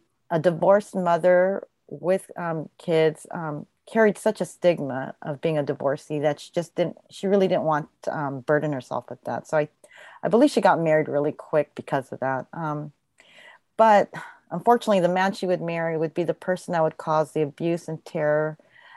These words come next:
that me and my siblings would encounter almost daily for years. So from the age of, like, about five to twelve, I was physically and, um, sexually molested. Um, and then I think back,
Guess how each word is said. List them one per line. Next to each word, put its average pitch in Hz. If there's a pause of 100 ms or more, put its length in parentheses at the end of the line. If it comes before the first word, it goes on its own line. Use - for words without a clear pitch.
(140)
that 185
me 196
and 214
my 190
siblings 180
would 165
encounter 165
almost 160 (140)
daily 147
for 143
years. 135 (560)
So 214
from 226
the 226
age 220
of, 220
like, 190
about 160
five 165
to 180
twelve, 151
I 160
was 156
physically 196
and, 156
um, 151
sexually -
molested. 208 (680)
Um, 185
and 202
then 240
I 254
think 247 (120)
back, 202